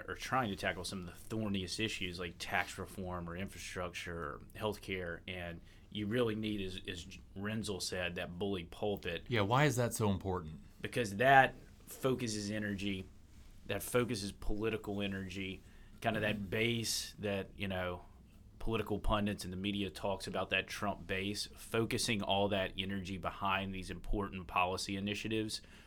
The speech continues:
Speaker 1: was necessary to whip congressional Republicans and also some moderate Democrats behind some of these important policy outcomes and, and key initiatives, and that's just gone now.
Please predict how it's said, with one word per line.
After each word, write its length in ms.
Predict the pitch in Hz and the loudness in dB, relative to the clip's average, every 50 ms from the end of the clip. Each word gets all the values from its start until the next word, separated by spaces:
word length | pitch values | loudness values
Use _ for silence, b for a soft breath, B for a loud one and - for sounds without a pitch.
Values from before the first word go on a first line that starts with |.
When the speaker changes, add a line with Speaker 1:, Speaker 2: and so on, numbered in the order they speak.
| B B B | B B B
Speaker 1:
was 160 | 101 98 98 | -4 -2 0
necessary 760 | 101 101 107 110 110 - - 98 - - 104 95 95 95 92 87 | 2 4 4 4 4 2 2 0 0 0 0 2 0 0 -2 -4
to 240 | - - - 101 92 90 | -6 -4 -4 -4 -4 -4
whip 380 | - 123 107 104 104 98 - - - b b b b b b b b b b b b b - - - - - - - - - - - - | -2 0 2 2 2 2 2 2 0 b b b b b b b b b b b b b -20 -20 -20 -20 -20 -20 -20 -20 -20 -20 -18 -10
congressional 480 | - - 113 107 120 110 104 - 113 107 | -6 -2 0 2 2 2 2 2 2 2
Republicans 560 | 104 101 - 139 143 135 151 147 156 143 131 | 2 6 6 6 8 6 6 2 2 0 2
and 100 | 117 110 | 2 4
also 380 | 110 110 117 110 - - 113 104 | 8 8 8 8 6 4 4 4
some 200 | 101 - 104 101 | 4 2 2 2
moderate 420 | 101 101 104 101 95 98 92 90 | 4 4 4 4 4 2 -2 -2
Democrats 640 | 95 110 110 113 104 - 110 101 95 92 95 - - - B B B B B B B - | -2 -2 -2 -2 -2 0 2 2 4 4 2 0 -4 -12 B B B B B B B 2
behind 600 | 107 101 - - - 117 113 110 107 107 101 101 | 2 2 2 4 4 6 6 6 6 4 4 2
some 120 | - 101 | 0 0
of 40 | 98 | 0
these 160 | 98 98 87 | -2 -2 -2
important 800 | 98 92 85 - - - 113 110 110 95 78 101 101 98 - - B B B B B B B B B B B B B B - - - | -4 -6 -4 0 2 4 4 4 2 2 0 -2 -2 -2 -4 -6 B B B B B B B B B B B B B B -14 -2 6
policy 480 | - 107 107 104 104 - - 101 98 | 8 8 8 8 6 4 2 2 4
outcomes 760 | 101 98 98 101 - - 104 101 101 101 101 101 98 - - - - - | 4 4 4 4 2 2 4 4 4 4 2 0 -2 -4 -8 -10 -4 0
and, 340 | 95 98 92 92 92 90 - - | 2 2 2 2 0 -2 -2 0
and 320 | 92 95 90 92 87 82 - - | 0 0 -2 -4 -8 -10 -10 -6
key 140 | - - 117 | -2 2 2
initiatives, 480 | 104 101 110 104 - - 110 107 98 - - | 4 4 2 2 2 2 0 0 0 -2 -2
and 80 | 117 113 | 0 2
that's 140 | 123 117 - | 2 2 2
just 180 | 123 98 87 | 0 -2 -2
gone 320 | - 95 95 95 92 85 73 | 0 0 2 2 0 0 -2
now. 260 | 62 58 - 50 - | -4 -6 -6 -8 -14